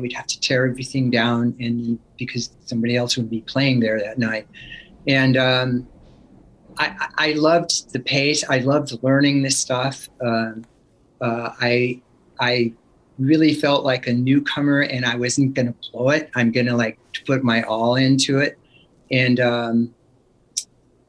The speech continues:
m-, my life changed a lot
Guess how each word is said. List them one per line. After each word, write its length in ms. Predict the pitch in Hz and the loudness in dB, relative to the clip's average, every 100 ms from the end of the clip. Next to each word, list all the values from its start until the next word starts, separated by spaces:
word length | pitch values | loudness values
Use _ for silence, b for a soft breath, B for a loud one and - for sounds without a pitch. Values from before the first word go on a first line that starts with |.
| _ _ _ - | _ _ _ -6
m-, 160 | 165 - | -4 -2
my 220 | 156 160 | 0 2
life 240 | 165 185 180 | 2 2 0
changed 500 | 180 160 147 - - | 2 2 2 -2 -4
a 60 | 131 | -6
lot 520 | 120 131 143 110 | 0 0 0 -2